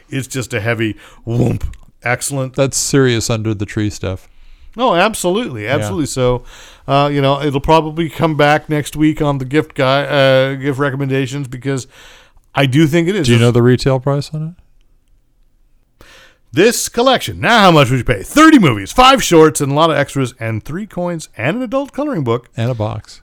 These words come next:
Speaker 1: And a box. <laughs> Uh, is on Blu-ray,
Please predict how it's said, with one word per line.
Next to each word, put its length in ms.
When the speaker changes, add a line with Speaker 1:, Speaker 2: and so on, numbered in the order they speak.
Speaker 1:
And 180
a 40
box. 480
<laughs> 40
Uh, 640
is 680
on 200
Blu-ray, 500